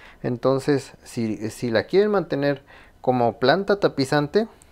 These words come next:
vamos a mantenerla siempre, este, eh, con podas para que no nos invada por todo el acuario, de manera que nos vaya a ahogar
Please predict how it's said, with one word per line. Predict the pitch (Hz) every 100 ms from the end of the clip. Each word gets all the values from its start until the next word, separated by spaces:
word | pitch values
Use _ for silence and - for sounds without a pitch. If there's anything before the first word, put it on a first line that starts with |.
| -
vamos | 120 131 165 160
a |
mantenerla | 143 113 - 98 120 143 156 143 127 - - -
siempre, | - 143 151 165 170 160 156 - - -
este, | 117 113 - 113 101 82 - - - - - _ - _ _ _ - -
eh, | 117 -
con | 110
podas | 104 135 147 180 269 - - - - -
para | 123 123
que | - 117
no | 117
nos | 165 185 -
invada | 135 135 151 135 - - - - _
por | 113 117 113 107 107 95 - - _ _ _ _ -
todo | 135 175
el | 156
acuario, | 117 - 131 151 202 226 - - - -
de | - 123 120
manera | 113 117 143 170
que | 165
nos | 117 107
vaya | 123 143 160 -
a | 92
ahogar | 92 95 127 147